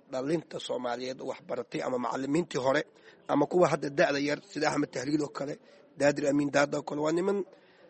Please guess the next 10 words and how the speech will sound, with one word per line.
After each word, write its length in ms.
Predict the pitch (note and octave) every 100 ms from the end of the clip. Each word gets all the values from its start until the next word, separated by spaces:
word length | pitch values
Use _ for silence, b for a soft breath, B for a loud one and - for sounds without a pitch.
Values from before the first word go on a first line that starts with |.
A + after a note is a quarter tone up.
| b -
waddanka 340 | F#3 F3+ F3
intii 220 | F3 F#3
burburka 380 | E3 G3+ F3+ D#3+
ka 100 | D3+
jiray 220 | D#3 D#3 D#3
soo 200 | E3+ F3+
joogay, 340 | C#3+ C#3+ C3 -
waxna 260 | - B2+ E3+
soo 200 | - D3
bartay. 300 | C3+ A#2+